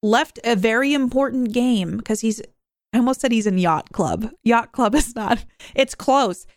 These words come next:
He was in lacrosse. Um, <laughs> and he left a lacrosse game to go sing in this jazz chorus competition instead. And that's how he wins over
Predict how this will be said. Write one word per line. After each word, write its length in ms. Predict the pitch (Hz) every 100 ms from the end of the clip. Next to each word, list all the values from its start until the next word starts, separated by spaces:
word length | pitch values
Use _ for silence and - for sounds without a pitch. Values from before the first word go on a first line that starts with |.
| _
He 80 | 262
was 160 | 302
in 160 | 294 262
lacrosse. 720 | 214 - 233 175 160 - - - _ _ -
Um, 380 | 226 254 240 - 320 - - - -
<laughs> 580 | - - _ - - _
and 120 | 262
he 60 | 247
left 220 | 254 254
a 60 | 240
lacrosse 520 | 220 - 226 240 -
game 400 | 202 190 196 190
to 520 | - 202 196 190 190 196
go 200 | 208 208
sing 260 | - 233
in 120 | 220 202
this 160 | 196
jazz 360 | - 170 180 -
chorus 440 | - 175 165 -
competition 680 | - 175 175 - 180 - 214
instead. 640 | 247 - 233 233 233 233 _ _ _ 190
And 100 | 185
that's 200 | 180 220
how 160 | 214
he 160 | 220 247
wins 340 | 240 254 247
over 600 | 226 240 233 240 233 226